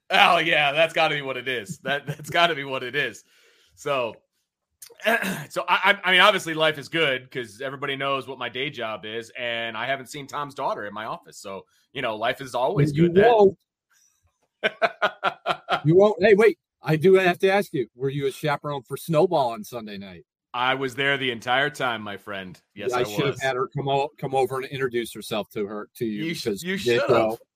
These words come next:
Speaker 2: she did go to the dance. It was a dance on Sunday night here
Speaker 1: Mm-hmm.
Speaker 2: in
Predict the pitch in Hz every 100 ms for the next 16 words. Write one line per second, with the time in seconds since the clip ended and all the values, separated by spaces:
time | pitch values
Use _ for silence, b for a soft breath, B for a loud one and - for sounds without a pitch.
0 | _ _ _ _ - 127 139 135 147 143
1 | 143 151 147 143 143 - - - 107 120
2 | 117 135 123 135 135 - 139 123 - -
3 | 135 151 151 143 135 135 - _ 117 127
4 | 127 131 127 123 120